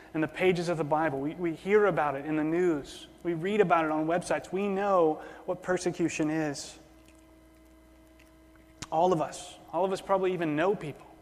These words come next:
We know people who, who have served or, or are serving right now or are even going to serve in places where persecution, physical persecution, isn't just a possibility, but it's a probability. We know,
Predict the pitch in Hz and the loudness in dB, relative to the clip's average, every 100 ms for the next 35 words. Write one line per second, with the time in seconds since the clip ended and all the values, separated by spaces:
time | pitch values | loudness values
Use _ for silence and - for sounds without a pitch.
0 | - _ - - - - - - 175 185 | -20 _ -20 -20 -20 -20 -12 -4 0 0
1 | 196 185 160 180 175 170 - 180 185 - | 0 0 2 0 0 -4 0 0 0 -2
2 | - 127 120 - 151 160 160 160 170 185 | -4 -4 -6 -8 -4 0 0 2 2 2
3 | - 196 180 180 165 165 170 175 165 160 | 2 0 0 0 -2 -2 -2 2 2 2
4 | 160 170 165 156 147 175 196 208 196 170 | 0 -2 0 0 2 2 4 2 -2 -4
5 | - 196 170 160 160 - 180 185 - 143 | -2 2 2 0 -2 -2 0 0 -2 -2
6 | 139 - - - - 160 190 185 190 208 | -4 -10 -20 -6 0 2 2 -2 -2 -4
7 | 190 170 156 160 - 196 208 196 185 165 | -4 -2 -2 -4 -2 0 2 2 2 2
8 | 165 170 - 190 - 135 143 185 190 190 | 0 0 -4 -4 -4 -6 -4 -2 -2 -2
9 | 156 - 175 151 - - - - - 143 | -6 0 0 0 -8 -14 -20 -14 -8 -6
10 | - 185 - 156 135 127 117 - - - | 0 0 0 -4 -4 -4 -8 -14 -20 -20
11 | - - _ - _ _ _ - - - | -20 -20 _ -20 _ _ _ -20 -20 -20
12 | - 147 156 - 151 156 131 120 113 - | -12 -8 -8 -6 -4 -4 -6 -10 -12 -20
13 | - - - - - - - - - - | -20 -20 -20 -20 -20 -20 -20 -20 -20 -20
14 | - - 170 185 180 160 | -20 -14 -8 -4 -2 -4